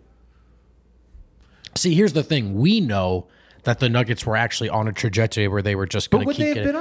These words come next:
Speaker 2: on it?
Speaker 1: Oh, wait. Well, Jeremy Grant's still on the team.
Speaker 2: Does he re-sign? Does, probably not. I bet you Hit plays out the exact same way.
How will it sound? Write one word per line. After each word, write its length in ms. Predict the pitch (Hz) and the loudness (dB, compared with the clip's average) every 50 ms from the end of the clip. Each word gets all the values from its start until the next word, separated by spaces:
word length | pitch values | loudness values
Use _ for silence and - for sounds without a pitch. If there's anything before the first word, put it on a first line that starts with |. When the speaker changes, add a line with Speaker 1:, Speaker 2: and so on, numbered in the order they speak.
| 370 | -4
Speaker 2:
on 60 | 370 - | -4 -4
it? 100 | - - - | -4 0 2
Speaker 1:
Oh, 120 | 160 165 | 2 2
wait. 360 | 147 117 127 151 170 147 110 | 2 2 0 0 0 -2 -2
Well, 140 | 113 107 110 | -4 -6 -6
Jeremy 320 | 95 - 117 143 147 113 | -4 -4 -4 -4 -4 -6
Grant's 380 | 87 - 90 95 110 120 - - | -6 -4 -4 -4 -4 -4 -6 -8
still 200 | - - 92 87 | -8 -8 -8 -8
on 140 | 90 87 87 | -8 -8 -10
the 80 | 87 | -10
team. 400 | - - - 90 87 87 90 90 | -12 -12 -10 -10 -8 -8 -6 -4
Speaker 2:
Does 140 | 92 139 139 139 | -2 0 0 2
he 100 | 139 131 | 2 2
re-sign? 840 | 120 117 107 110 - 147 147 156 151 147 143 135 135 131 131 113 - - _ _ _ _ _ _ _ _ _ _ _ _ | 2 0 -2 -4 -4 -6 -4 -4 -4 -4 -4 -4 -4 -4 -6 -8 -10 -16 _ _ _ _ _ _ _ _ _ _ _ _
Does, 180 | - 123 120 80 | -2 -2 -2 -2
probably 260 | - 120 113 101 95 | -2 -2 -2 -2 -2
not. 200 | 90 92 98 - - | -4 -4 -6 -4 -2
I 80 | 123 127 | -2 0
bet 240 | 123 113 107 - | 0 -2 -2 -2
you 60 | 113 104 | -2 -2
Hit 180 | 92 - - - | -2 -4 -6 -6
plays 200 | 104 107 104 104 | -6 -4 -4 -4
out 140 | 92 - | -6 -6
the 80 | - 98 | -6 -8
exact 400 | 82 95 101 - 98 82 - - | -8 -8 -8 -6 -6 -6 -8 -10
same 200 | - - 95 92 | -12 -12 -12 -10
way. 240 | 90 80 85 104 107 | -10 -10 -10 -10 -12